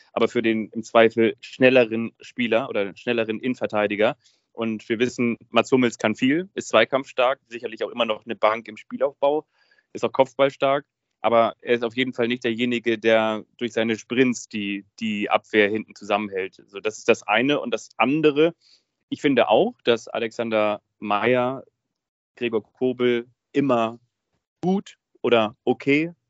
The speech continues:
vertreten hat, aber ich finde vor allen Dingen auch in den Spitzenspielen, und da denke ich jetzt zum Beispiel an das in der Champions League bei Manchester City, da finde ich, werden dann auch einem Alexander Meyer so die,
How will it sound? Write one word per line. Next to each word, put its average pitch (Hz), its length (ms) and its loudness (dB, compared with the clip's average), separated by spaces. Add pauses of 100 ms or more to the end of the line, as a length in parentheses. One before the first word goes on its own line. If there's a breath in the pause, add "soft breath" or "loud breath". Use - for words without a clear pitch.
(120)
vertreten 156 640 -4
hat, 165 340 2
aber 123 320 0 (140)
ich 120 160 -14
finde 131 240 -2
vor - 160 -6
allen 120 140 -4
Dingen 123 120 -4
auch 117 140 -2
in 113 100 -4
den 107 160 -4
Spitzenspielen, 139 720 2
und 117 100 0
da 117 60 4
denke 107 240 4
ich 107 60 -6
jetzt 113 140 -4
zum 110 80 -6
Beispiel 107 340 2
an 107 100 -2
das 110 260 2 (640)
in - 80 -2
der 104 100 6
Champions 117 400 0
League 120 180 -2 (420 loud breath)
bei 110 100 4
Manchester 110 460 -2
City, 131 420 -2 (540 soft breath)
da 120 320 6 (640)
finde 147 260 0
ich, 135 240 -4
werden 131 520 4
dann 127 180 6
auch 117 120 -2
einem 123 240 0
Alexander 120 800 0
Meyer 120 600 2
so 117 180 -10
die, 117 400 -6